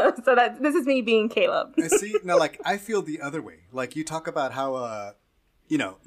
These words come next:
Speaker 2: Caleb shows up in the little hologram in season six. I feel like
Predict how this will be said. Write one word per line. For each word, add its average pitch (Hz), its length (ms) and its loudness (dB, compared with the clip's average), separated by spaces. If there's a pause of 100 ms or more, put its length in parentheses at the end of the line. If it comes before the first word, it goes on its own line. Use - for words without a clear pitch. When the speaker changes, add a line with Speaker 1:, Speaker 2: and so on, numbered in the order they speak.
Speaker 2:
Caleb 143 400 -2
shows 131 260 -4
up 131 140 -4
in 135 80 -2
the 120 60 -6
little 113 200 -10
hologram 120 480 -6
in 107 80 -12
season 113 300 -10
six. - 400 -8 (680)
I 160 180 2
feel 170 260 -2
like 123 260 -2